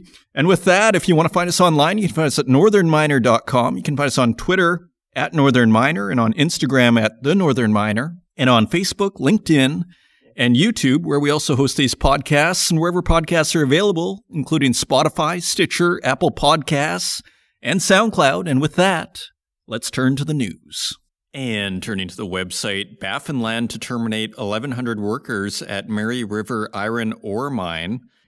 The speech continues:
It's by Cecilia Jamasmy. Baffinland Iron Mines has sent termination notices to over eleven hundred workers at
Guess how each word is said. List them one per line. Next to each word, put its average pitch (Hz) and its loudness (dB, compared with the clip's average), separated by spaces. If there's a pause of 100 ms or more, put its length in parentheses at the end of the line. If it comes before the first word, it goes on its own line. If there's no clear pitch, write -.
(100)
It's - -20
by 127 -10
Cecilia 135 -8
Jamasmy. 98 -8 (320)
Baffinland 120 -8
Iron 107 -6
Mines 107 -6
has 123 -8
sent 110 -8
termination 143 -10
notices 113 -6
to 117 -8
over 104 -6
eleven 107 -8
hundred 131 -8
workers 101 -8 (220)
at 95 -8